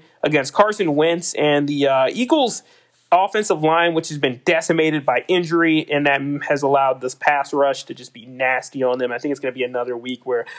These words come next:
Carson Wentz is just picking out dirt and turf from his face mask from the amount of times he gets sacked.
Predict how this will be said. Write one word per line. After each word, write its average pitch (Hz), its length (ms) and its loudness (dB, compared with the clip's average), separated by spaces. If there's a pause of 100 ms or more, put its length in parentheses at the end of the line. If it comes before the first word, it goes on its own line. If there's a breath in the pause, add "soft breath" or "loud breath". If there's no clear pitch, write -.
(120 loud breath)
Carson 135 400 0
Wentz 127 240 0
is 127 80 -10
just 127 220 -10
picking 139 260 -2
out 123 320 -2
dirt 123 240 0
and 120 180 -16
turf 120 280 -4
from 120 200 -10
his 117 200 -8
face 123 280 -2
mask 113 360 -6
from 120 220 -10
the 117 40 -8
amount 120 240 -4
of 117 60 -10
times 120 260 -6
he 117 60 -20
gets 117 200 -10
sacked. 113 460 -4